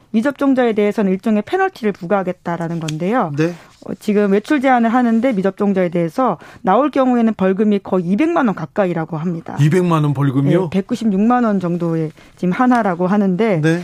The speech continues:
Speaker 1: 이제 그 정도로 백신 접종을 하라라는 의미이긴 한데
Speaker 2: 네.
Speaker 1: 지금 쉽진 또 않아 보이긴 합니다.
Speaker 2: 그렇습니다. 보-, 백신을 많이 맞았는데도 그렇습니다.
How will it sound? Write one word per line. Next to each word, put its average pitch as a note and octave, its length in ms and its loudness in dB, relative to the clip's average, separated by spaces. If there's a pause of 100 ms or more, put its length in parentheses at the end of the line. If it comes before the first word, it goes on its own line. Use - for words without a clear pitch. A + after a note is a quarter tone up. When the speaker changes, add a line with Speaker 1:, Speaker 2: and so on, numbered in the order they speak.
Speaker 1:
이제 G3 120 -2
그 B3 120 0
정도로 C#4 340 4
백신 B3+ 360 0
접종을 B3+ 340 0
하라라는 A3+ 560 0
의미이긴 F#3 460 0
한데 G#3+ 400 -4
Speaker 2:
네. E3 320 0
Speaker 1:
지금 G3 220 -2
쉽진 C#4 320 -2
또 G3 100 0
않아 E3+ 220 0
보이긴 E3+ 300 -2
합니다. F3 500 -4 (220)
Speaker 2:
그렇습니다. E3+ 460 -4
보-, E3 340 -12
백신을 B3 420 -6
많이 F3 340 -2
맞았는데도 G#3 1600 -2
그렇습니다. F3 1000 -6